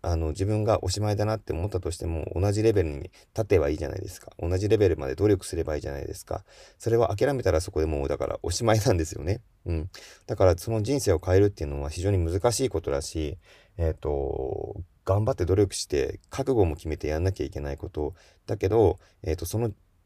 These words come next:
そのためにね、どうやってやっていけばいいかっていう指南書みたいなものとか本とかっていうのは溢れんばかりあるわけですよ。で、絶対努力しないといけないし、えー、辛い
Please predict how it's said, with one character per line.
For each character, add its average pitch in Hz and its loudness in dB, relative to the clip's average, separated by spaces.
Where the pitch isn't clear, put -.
そ - -6
の 135 -2
た 143 -2
め 151 0
に 104 2
ね、 76 0
ど 101 2
う 113 8
や 113 8
っ - 4
て 85 0
や 82 2
っ 85 -4
て - -6
い - -4
け 87 -2
ば 82 -2
い 73 0
い 71 -8
か - -4
っ 87 0
て - -12
い 73 -4
う 71 -6
指 71 -10
南 98 2
書 113 -2
み 92 2
た 80 -4
い 65 -6
な 76 -4
も 82 -2
の 85 0
と - -8
か - -2
本 117 -2
と - -6
か 73 -2
っ 73 -4
て - -14
い - -8
う 71 -8
の 69 -6
は 67 -8
溢 107 0
れ 185 4
ん 156 -4
ば 95 4
か - 0
り 73 0
あ 78 0
る 85 -2
わ 78 2
け - -8
で 65 -4
す - -12
よ。 - -8
で、 76 -2
絶 98 0
対 156 4
努 156 -4
力 196 -4
し - -4
な 90 2
い 76 0
と - -4
い 71 -8
け 71 -6
な 71 -2
い 69 -4
し、 73 -4
え 78 -4
ー、 - -10
辛 120 0
い 131 -2